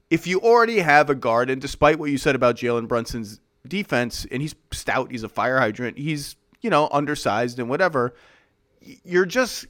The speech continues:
kinda handcuffing yourselves a little bit if you, if you really outlay a lot of assets to build a team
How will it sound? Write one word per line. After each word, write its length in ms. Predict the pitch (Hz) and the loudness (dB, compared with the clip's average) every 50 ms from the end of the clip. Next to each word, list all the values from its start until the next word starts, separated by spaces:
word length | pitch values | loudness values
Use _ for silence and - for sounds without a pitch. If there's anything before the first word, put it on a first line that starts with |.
| _ | _
kinda 360 | - - - 202 208 214 202 | -12 -6 -2 -2 0 0 0
handcuffing 580 | 170 151 165 160 156 147 - 160 165 156 - 139 | -2 0 0 0 0 0 4 2 2 2 2 -2
yourselves 440 | 135 131 120 - - 127 127 117 117 | -2 -2 -2 0 0 0 0 0 -2
a 40 | 120 | -6
little 200 | 120 123 123 117 | -6 -4 -4 -4
bit 120 | 117 117 | -4 -6
if 160 | 113 110 - | -6 -6 -6
you, 180 | 127 120 113 107 - _ - | -6 -6 -6 -8 -10 _ -10
if 160 | 139 - - | -10 -8 -6
you 100 | 131 131 | -6 -6
really 640 | 123 123 156 180 185 180 170 165 160 151 135 131 - _ _ _ _ _ _ _ _ _ _ _ _ _ - | -4 -4 -4 0 2 2 2 2 2 0 -2 -6 -10 _ _ _ _ _ _ _ _ _ _ _ _ _ 4
outlay 380 | 143 151 147 147 147 143 143 | 4 4 4 4 2 2 2
a 100 | 135 123 | 4 2
lot 220 | 120 120 131 135 131 | 4 4 4 4 4
of 80 | 107 | 2
assets 520 | 67 107 123 120 - - 135 120 - - - | 0 -2 -4 -4 -2 -2 -2 -2 -2 -4 -6
to 100 | - 131 | -6 -6
build 280 | 104 - 131 127 127 123 | -2 -2 -2 -2 -2 -4
a 60 | 117 | -6
team 520 | - - 131 123 120 117 113 113 107 107 | -6 -6 -4 -4 -4 -4 -4 -6 -8 -12